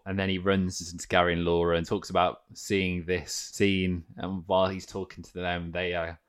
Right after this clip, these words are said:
arm in arm, touching each other, and then Louis says he needs to feel like he gets involved because the party is passing me by.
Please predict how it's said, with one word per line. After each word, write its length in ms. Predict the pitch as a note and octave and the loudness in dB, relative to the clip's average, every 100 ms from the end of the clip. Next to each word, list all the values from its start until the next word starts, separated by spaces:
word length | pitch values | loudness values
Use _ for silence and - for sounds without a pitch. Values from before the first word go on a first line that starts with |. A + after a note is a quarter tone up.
| - | -8
arm 220 | - A2 A2 | 2 6 6
in 140 | G#2 | 6
arm, 380 | G#2+ G#2 G#2 G2+ | 6 6 4 2
touching 460 | - - - G#2 | -2 -6 -2 -2
each 280 | F#2+ F#2+ - | -2 -6 -4
other, 380 | F#2+ F2 F2 E2+ - | -2 -2 -4 -6 -10
and 180 | F#2 F2+ | -8 -4
then 280 | F#2 F2+ F2+ F#2 | -4 -4 -6 -6
Louis 320 | F2+ F2 E2+ | -4 -6 -8
says 280 | - F#2+ F2 | -6 -4 -4
he 200 | F#2 F2+ | -6 -2
needs 220 | A2+ A2 | -2 -2
to 100 | G#2+ | -2
feel 160 | A2 G#2+ | -2 0
like 180 | G2 - | 0 -2
he 80 | |
gets 260 | F#2 G2 - | -4 -4 -6
involved 360 | F2+ F2 E2+ D#2+ | -4 -2 -2 -4
because 300 | - F2 - | -4 -4 -4
the 100 | - | -4
party 540 | - G2+ G2 - F2+ | 4 4 4 0 -2
is 100 | F2+ | -2
passing 540 | - G2 F2 - F#2 | -2 -4 -2 -4 -4
me 140 | F2+ F2+ | -4 -6
by. 560 | G#2+ G#2+ F2 D#2+ E2 | -6 -6 -6 -8 -8